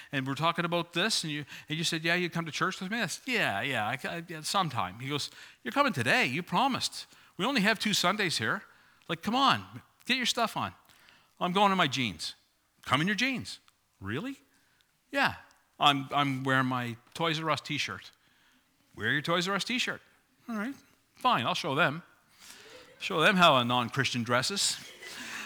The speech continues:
So I, I go to church with him, breaking of bread.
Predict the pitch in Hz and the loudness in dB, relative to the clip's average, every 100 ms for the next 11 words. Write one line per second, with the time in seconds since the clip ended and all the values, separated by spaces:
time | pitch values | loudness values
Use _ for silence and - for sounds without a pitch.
0 | - - - - - 226 202 214 - - | -12 -4 4 4 8 8 10 8 4 -8
1 | - - - - - - - 151 156 185 | -8 -10 -12 -16 -20 -4 2 4 4 4
2 | 262 277 226 156 101 - - - _ _ | 4 4 2 0 -4 -10 -20 -20 _ _
3 | - 156 220 226 180 110 143 220 165 | -2 2 2 0 -2 -2 -2 -2 -2